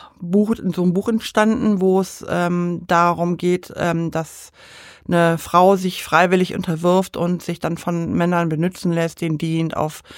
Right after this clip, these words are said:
sadistische Art, aber auch auf sexuelle Art und Weise. Und, ähm, eine Frau, eine O ist, ähm, eine Frau, wie gesagt, die sich freiwillig unterwirft, ist, also submissiv ist der absolute Oberbegriff,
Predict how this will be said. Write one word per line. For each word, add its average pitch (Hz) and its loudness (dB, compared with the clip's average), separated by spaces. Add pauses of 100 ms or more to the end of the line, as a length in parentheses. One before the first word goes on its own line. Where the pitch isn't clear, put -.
(120)
sadistische 196 0
Art, 170 4
aber 165 0
auch 170 -4
auf 185 0
sexuelle - -8
Art - -10
und 147 -8
Weise. 151 -6
Und, 156 -6 (800)
ähm, 170 4
eine 180 0
Frau, 202 4
eine 185 2
O 214 4
ist, - -6
ähm, 180 0
eine 185 0
Frau, 180 2
wie 190 0
gesagt, 185 0
die 190 0
sich 180 -4
freiwillig 175 0
unterwirft, 180 -2
ist, - -10
also 170 -2
submissiv 175 -4
ist - -10
der 170 0
absolute - -6
Oberbegriff, 208 0